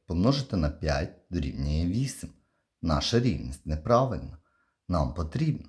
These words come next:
перемістити два сірники, щоб наша рівність була правильною. Це є досить простенька математична задачка,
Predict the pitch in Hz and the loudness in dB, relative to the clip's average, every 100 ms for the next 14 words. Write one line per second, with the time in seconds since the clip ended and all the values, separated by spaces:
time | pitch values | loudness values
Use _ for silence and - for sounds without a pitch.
0 | _ - 76 90 151 - 113 87 73 82 | _ -4 2 4 4 2 -2 -2 -2 6
1 | 104 - - 69 69 73 - 69 131 - | 6 4 -4 -8 -8 -8 -8 -4 -6 -8
2 | _ _ - - 87 85 80 78 - 73 | _ _ -8 -4 -2 0 0 0 -2 -2
3 | 71 67 110 131 - 78 67 64 - 107 | -4 0 0 0 -4 -2 0 -2 0 2
4 | 127 127 95 76 - - _ _ _ _ | 4 2 -4 -8 -12 -20 _ _ _ _
5 | _ _ - 113 131 170 220 220 220 - | _ _ -2 4 6 6 2 0 -6 -8
6 | 107 - 120 127 127 90 80 78 78 98 | -8 0 2 2 0 -2 0 0 0 0
7 | 107 - 65 65 64 65 78 92 - 90 | -2 -4 -6 -8 -4 0 0 -2 -6 -12